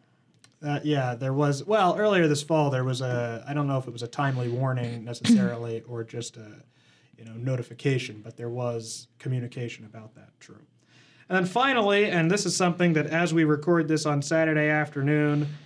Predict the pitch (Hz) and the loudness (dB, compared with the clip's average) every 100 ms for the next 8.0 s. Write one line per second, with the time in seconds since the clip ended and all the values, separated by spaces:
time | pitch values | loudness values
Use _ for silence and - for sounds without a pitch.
0 | - - _ 143 127 127 127 151 156 143 | -20 -20 _ -4 0 0 -2 0 2 2
1 | 139 160 156 - 160 156 151 - 143 139 | 2 0 0 -2 2 2 0 -4 -2 2
2 | 156 135 175 175 147 143 139 - _ _ | 2 2 0 2 2 0 0 -4 _ _
3 | - 131 135 131 127 123 123 123 151 160 | -10 -6 -4 -4 -4 -6 -4 0 0 0
4 | 160 151 139 - _ - 127 160 151 135 | 0 0 0 -4 _ -18 -6 0 0 2
5 | 143 135 120 - 160 143 135 127 - - | -2 -2 -8 -2 0 2 0 -2 -6 -20
6 | - _ 156 151 151 - _ _ 160 165 | -20 _ 0 0 -4 -18 _ _ 2 4
7 | 165 165 165 156 156 151 151 143 135 135 | 6 4 4 4 4 2 -2 0 0 -2